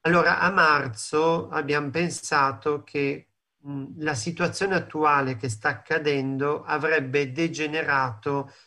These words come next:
soprattutto a livello sociale sulle famiglie.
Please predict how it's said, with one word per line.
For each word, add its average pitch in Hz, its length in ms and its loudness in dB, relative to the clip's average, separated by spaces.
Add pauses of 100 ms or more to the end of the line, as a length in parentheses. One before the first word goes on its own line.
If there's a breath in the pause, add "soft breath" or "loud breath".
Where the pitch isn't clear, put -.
(120 soft breath)
soprattutto 180 1080 0
a - 100 -2
livello 147 560 2
sociale 147 760 0
sulle 139 340 -4
famiglie. 120 840 -4